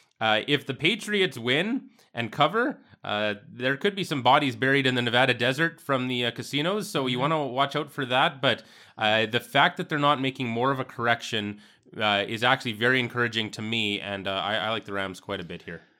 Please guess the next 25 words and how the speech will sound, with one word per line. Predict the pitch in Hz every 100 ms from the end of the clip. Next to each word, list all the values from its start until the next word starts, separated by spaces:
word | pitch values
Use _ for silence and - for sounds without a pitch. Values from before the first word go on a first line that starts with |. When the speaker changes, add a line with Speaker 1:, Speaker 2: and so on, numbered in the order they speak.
| _ _
Speaker 2:
Um, | - 139 143 139 143
it'll | 147
be | 131 135
interesting | 139 135 117 127
to | 117
see | - 131 113 107 107 110
that, | 117 113 110 - 117
um, | 110 107 101 92 _ _
the | 123 117
cornerback | - 180 190 151 110 98 104 - - _ _ _ _ _
from | _ - 120 113 110
the | 104 104 101 95 _ 90
Rams. | 104 101 82 73 _ _
I | 123
wish | 120 202 202
he |
wouldn't | 175 156 139
have | 123
done | 113 104
this, | 95 87 -
though. | - - _ - - -
And | 127 123
I |
really | 127 180 208
believe, | 147 135 120 113 110 -